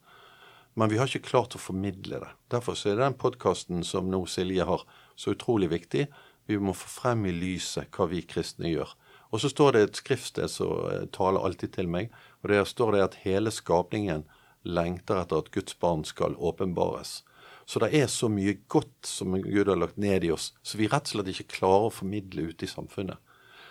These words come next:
eh, og ut på arbeidsplassen. Så kjenner jeg en pastor som sa det at vi i kirken er så veldig gode, eh, til å så få frem de som kan få, gjerne forkynne. Et eks-, eksempel kan jo være Daniel Sæbjørnsen, sant?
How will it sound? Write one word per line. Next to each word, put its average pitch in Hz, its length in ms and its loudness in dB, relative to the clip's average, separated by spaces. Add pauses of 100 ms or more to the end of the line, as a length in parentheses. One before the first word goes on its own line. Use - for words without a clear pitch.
(260)
eh, 92 360 6
og 113 180 4
ut 120 140 0
på 104 100 4
arbeidsplassen. 92 680 0 (1120)
Så 135 160 0
kjenner 123 240 4
jeg 107 140 4
en 85 100 -4
pastor 110 480 2
som 95 160 -6
sa 107 320 2
det 92 140 4
at - 160 -8 (260)
vi 151 200 4
i - 40 0
kirken 120 380 -2
er 120 80 -4
så 120 100 0
veldig 113 560 0
gode, 95 280 -2 (400)
eh, 95 480 4 (120)
til 104 140 6
å - 40 -2
så 123 140 0
få 113 160 0
frem 110 380 2
de 107 140 0
som - 120 -10
kan 92 240 0
få, - 220 -6
gjerne 104 260 2
forkynne. 95 560 -4 (560)
Et 98 160 -2
eks-, - 240 -4 (340)
eksempel 113 440 2
kan 101 160 2
jo 92 80 2
være 95 220 4
Daniel 90 360 2
Sæbjørnsen, 92 560 0
sant? 104 220 -4